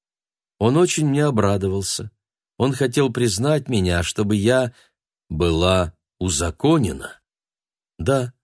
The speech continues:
Моя мать этого не хотела. Они спорили. Она боялась, что он попробует меня украсть, и глаз с меня не спускала. Иногда он шпионил за нами.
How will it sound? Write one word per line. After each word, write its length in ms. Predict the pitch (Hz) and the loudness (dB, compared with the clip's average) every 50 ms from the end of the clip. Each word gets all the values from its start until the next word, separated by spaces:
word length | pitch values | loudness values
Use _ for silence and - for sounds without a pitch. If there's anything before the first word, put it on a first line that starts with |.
| _ _ _ _ _ _ _ _ _ _ _ _ _ _ - | _ _ _ _ _ _ _ _ _ _ _ _ _ _ -2
Моя 280 | 107 127 139 156 160 | 0 2 2 2 2
мать 280 | 160 180 180 160 - - | 2 2 2 2 0 -2
этого 220 | 90 - - 80 | -4 -4 -2 -4
не 160 | 82 82 82 | -2 -2 -4
хотела. 540 | 76 - 85 76 - - 85 78 82 82 82 - _ _ _ _ | -4 -4 -6 -6 -4 -4 -4 -4 -4 -6 -8 -12 _ _ _ _
Они 220 | - 117 156 175 160 | -2 0 0 0 0
спорили. 680 | 143 - - - 92 98 101 98 98 90 90 92 _ _ _ _ _ _ _ | -2 -4 -4 -2 0 0 0 0 -2 -4 -6 -8 _ _ _ _ _ _ _
Она 240 | - 98 117 147 160 | -2 0 2 2 2
боялась, 420 | 139 139 139 139 147 147 139 135 131 | 2 2 0 2 0 0 0 0 -2
что 220 | - - - 143 | -2 -2 0 0
он 140 | 139 135 123 | 0 0 0
попробует 580 | 131 127 117 - 147 143 135 131 139 131 - | 0 -2 0 0 0 0 0 0 -2 -2 -2
меня 200 | 131 135 139 139 | -4 -4 -2 -2
украсть, 640 | 139 139 135 - 123 107 90 85 - - - - - _ _ _ _ _ _ - | -2 -2 -2 -2 -2 -2 -2 -2 -4 -6 -8 -10 -12 _ _ _ _ _ _ -8
и 100 | - 92 | -6 -4
глаз 380 | 90 92 123 139 151 139 117 - | -2 -2 0 0 0 0 -2 -4
с 100 | - - | -4 -4
меня 220 | 85 80 78 80 | -4 -4 -2 -4
не 100 | 82 85 | -4 -4
спускала. 680 | 85 - - - - - - - 90 82 80 78 82 82 _ _ _ _ _ _ _ - | -6 -6 -6 -6 -6 -6 -6 -4 -4 -4 -4 -4 -6 -8 _ _ _ _ _ _ _ -2
Иногда 400 | 95 104 113 120 120 135 151 151 | 0 2 2 2 2 2 2 2
он 100 | 151 147 | 2 0
шпионил 640 | - - - - 131 113 107 110 110 107 107 104 | -2 -4 -4 0 2 2 2 2 2 2 0 0
за 180 | 90 87 104 101 | 0 0 0 0
нами. 380 | 98 98 95 95 95 90 87 | 0 0 -2 -2 -4 -6 -8